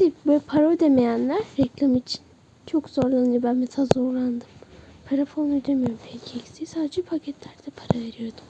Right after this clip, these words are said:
Veya petlerde. Em, bu kadardı videomuz. Kanalıma abone olmayı ve beğenmeyi unutmayın. Kanalıma abone olun.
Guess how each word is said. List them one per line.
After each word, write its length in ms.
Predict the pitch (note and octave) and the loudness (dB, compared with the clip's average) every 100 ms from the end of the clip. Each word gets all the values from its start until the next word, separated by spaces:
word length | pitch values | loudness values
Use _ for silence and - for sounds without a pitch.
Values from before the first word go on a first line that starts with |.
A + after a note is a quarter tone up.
| - - - - - - - - - - - - - - | -20 -18 -18 -20 -20 -20 -14 -14 -14 -20 -20 -20 -20 -6
Veya 280 | D4+ C#4+ C4+ | 0 2 0
petlerde. 840 | D#4 D4+ - - D4 C4+ - D#4+ A4+ - - _ - - - - - | -2 -4 -4 -6 -4 -4 -2 -4 -4 -12 -20 _ -20 -20 -20 -10 -4
Em, 280 | C#4+ C4+ C#4 | -2 0 -2
bu 120 | - | 0
kadardı 500 | G#4 G4+ F#4+ F4+ E4+ | 2 4 2 2 -6
videomuz. 800 | D#4 C#4+ C4+ C4+ C#4+ G4 - - - - - - | -2 2 2 2 0 -2 -8 -12 -14 -14 -16 -2
Kanalıma 580 | C#4+ C#4 C#4 C#4 C#4 - | 4 6 6 4 2 -2
abone 340 | C4 C4 C4+ C#4+ | -4 0 0 0
olmayı 500 | A#3 A#3 A#3+ A#3+ C#4+ | -4 -2 0 0 -2
ve 180 | C#4+ B3 | -2 0
beğenmeyi 580 | B3+ B3 A#3+ A#3+ C4 F4+ - - - - - | 0 0 0 -2 -4 -6 -10 -20 -20 -20 0
unutmayın. 840 | D#4 D#4+ - D4+ C4+ B3+ B3+ B3+ C#4+ - - - - _ - _ - _ _ - - - _ - - - - - - - - | 2 2 0 2 4 4 2 0 -4 -10 -20 -18 -18 _ -20 _ -20 _ _ -20 -20 -20 _ -20 -20 -20 -20 -20 -20 -16 -4
Kanalıma 340 | C4 B3 B3+ | -2 0 0
abone 380 | C4+ C#4+ C#4 C4+ | 0 0 0 0
olun. 260 | B3+ B3+ | -2 -4